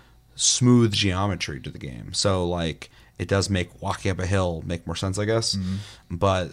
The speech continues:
Speaker 1: what I hated is if there's a trench or something, I would have to strafe to fall into it because walking at it, I'd always step up over on the other side of the, of the crack. Um, so anyway, that, that was a new thing for me to,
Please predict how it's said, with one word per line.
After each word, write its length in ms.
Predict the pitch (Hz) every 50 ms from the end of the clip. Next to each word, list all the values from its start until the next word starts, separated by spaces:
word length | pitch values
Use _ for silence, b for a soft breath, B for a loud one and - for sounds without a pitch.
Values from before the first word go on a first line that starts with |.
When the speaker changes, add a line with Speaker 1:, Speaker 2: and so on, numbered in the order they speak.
| -
Speaker 1:
what 240 | - 87 78 98 101
I 60 | 95
hated 320 | 90 - 117 120 120 110 101
is 240 | 98 98 87 -
if 200 | 92 85 92 90
there's 220 | - 98 92 90 82
a 240 | 85 90 76 65 - _
trench 520 | - - - - 104 98 101 98 98 - -
or 40 | 85
something, 380 | - - 80 71 71 - 69
I 60 | 69 80
would 80 | 87
have 100 | 98 92
to 80 | - -
strafe 600 | - - - - - - 98 98 98 95 - -
to 80 | - 95
fall 260 | - - 95 90 92
into 300 | 95 95 90 - - 73
it 160 | 65 - - b b b b b
because 180 | - - 95 90
walking 440 | 95 90 101 98 92 - - 101 98
at 160 | 101 101 95
it, 20 | 92
I'd 100 | 90 87
always 200 | 87 85 85 -
step 400 | - - - - 101 92 - -
up 240 | 98 87 82 - -
over 240 | 90 92 80 -
on 80 | 87 85
the 80 | 87 82
other 100 | 82 76
side 200 | - - 92 82
of 100 | 78 80
the, 300 | 80 69 69 69 55 -
of 160 | 85 82 -
the 340 | - 71 69 65 64 62 - - _ _ _ _ _
crack. 560 | - - 143 143 131 95 80 69 - - - B B B B B B B B B B _
Um, 640 | 98 98 98 98 95 92 90 82 76 69 67 87 95 _ _ _ _ _ _ _ _ _ _ _ _ _ _ _ - _ _
so 140 | - - 151
anyway, 180 | 151 117 101
that, 240 | 101 113 147 135 -
that 140 | - 110 131
was 140 | 139 131 110
a 60 | 98
new 160 | 95 92 85
thing 300 | 82 - 85 82 82 87
for 140 | - - 87
me 160 | 82 76 76
to, 260 | 67 69 76 73 -